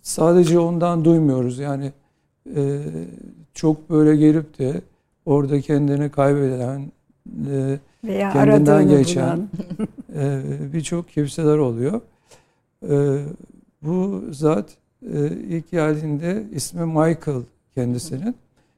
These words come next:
Speaker 1: Fakat devamlı gülümseyen böyle, e, bir hali var. Esin ablam da onun ismini Smile'dan
Speaker 2: <laughs>
Speaker 1: İsmail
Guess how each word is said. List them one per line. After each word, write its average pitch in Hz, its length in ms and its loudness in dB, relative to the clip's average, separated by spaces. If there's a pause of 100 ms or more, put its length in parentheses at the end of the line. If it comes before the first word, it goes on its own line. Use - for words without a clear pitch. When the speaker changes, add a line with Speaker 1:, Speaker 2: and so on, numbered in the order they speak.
(160)
Speaker 1:
Fakat 190 260 -2 (100)
devamlı 180 460 0
gülümseyen 170 760 -4 (140)
böyle, 147 440 0 (560)
e, 160 280 -6 (200)
bir 147 180 0
hali 160 360 2
var. 156 220 0 (800)
Esin 151 320 0
ablam 170 440 -2
da 180 220 -4 (100)
onun 160 540 -8
ismini 160 520 -2 (200)
Smile'dan 156 1600 -2
Speaker 2:
<laughs> 180 100 6
Speaker 1:
İsmail 165 540 6